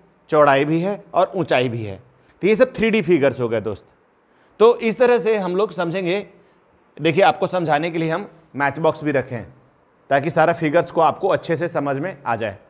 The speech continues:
ये सब थ्री डी फिगर है दोस्त। क्या है? थ्री डी फिगर है, ठीक है। अब एक एक करके हम लोग समझते हैं। आप जैसे ये मार्कर ही देख लीजिए, मार्कर क्या है आपका?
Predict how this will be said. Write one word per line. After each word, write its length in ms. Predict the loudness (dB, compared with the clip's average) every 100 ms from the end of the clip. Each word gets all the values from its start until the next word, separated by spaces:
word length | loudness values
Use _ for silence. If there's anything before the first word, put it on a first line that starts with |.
| _ _ _ _ _ 2
ये 100 | 2
सब 200 | 2 0
थ्री 140 | 0
डी 120 | 0
फिगर 300 | 0 2 2
है 60 | 2
दोस्त। 300 | -2 -8 -16 _ _ _ _ _ _
क्या 120 | -2 0
है? 280 | -2 -8 -20 _ 0
थ्री 140 | 4
डी 120 | 4
फिगर 320 | 2 -2 -2
है, 160 | -6 -12 _ _ _ _ _ -6
ठीक 160 | -4
है। 140 | -4 -8 -4
अब 120 | -2 2
एक 120 | 2
एक 100 | 2
करके 200 | 0 0
हम 120 | 0
लोग 100 | -2
समझते 400 | -2 -2 -4 -4
हैं। 400 | -4 -4 -8 -20 _ _ _ _ _ -20 -20 0
आप 120 | 2
जैसे 260 | 2 4 4
ये 80 | 4
मार्कर 360 | 2 2 2
ही 100 | 0
देख 180 | 0 -4
लीजिए, 300 | -6 -10 -14 0
मार्कर 280 | 0 2 2
क्या 160 | 2
है 60 | 2
आपका? 220 | -2 -8